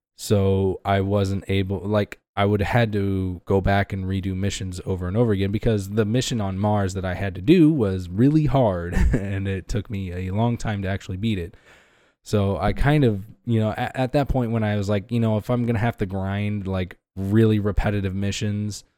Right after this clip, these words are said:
um, I'm kinda just done with the game. I got all the,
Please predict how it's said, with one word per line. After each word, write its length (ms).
um, 380
I'm 140
kinda 240
just 260
done 240
with 140
the 80
game. 340
I 120
got 200
all 240
the, 300